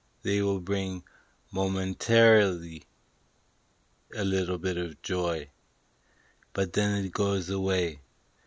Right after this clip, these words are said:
Let's say you buy the new iPhone and you're so happy with it, you're excited.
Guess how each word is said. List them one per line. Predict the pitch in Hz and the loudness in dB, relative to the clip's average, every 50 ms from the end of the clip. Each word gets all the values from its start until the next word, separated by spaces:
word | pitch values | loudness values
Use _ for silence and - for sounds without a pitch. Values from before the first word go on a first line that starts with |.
| _ _ _ _ - | _ _ _ _ -2
Let's | 113 117 127 123 - - | 2 2 2 2 2 4
say | - 139 131 | 6 8 8
you | 123 123 120 117 | 8 6 4 2
buy | 104 113 113 110 110 110 | 4 6 8 8 8 8
the | 110 101 98 98 98 | 6 4 2 0 2
new | 101 101 107 110 107 104 | 2 2 2 2 2 4
iPhone | 98 98 98 101 101 95 - - 98 92 90 90 87 87 | 4 4 4 4 2 0 -4 -2 -2 -2 -2 -2 -4 -6
and | 90 92 95 101 | -6 -6 -4 -2
you're | 110 123 123 | 0 0 -2
so | - - - 147 135 123 | -2 2 4 4 4 4
happy | 120 120 127 127 139 135 - - 143 135 | 2 4 6 8 8 6 6 2 0 2
with | 131 127 131 123 120 | 4 6 4 6 6
it, | 127 131 127 120 - - - | 6 4 4 2 0 -4 -2
you're | 113 104 | 0 0
excited. | 107 107 - - - - - 117 120 120 123 123 120 117 123 123 123 120 113 | 0 -2 -4 -6 -6 -2 4 6 8 8 8 6 6 4 2 2 2 0 -2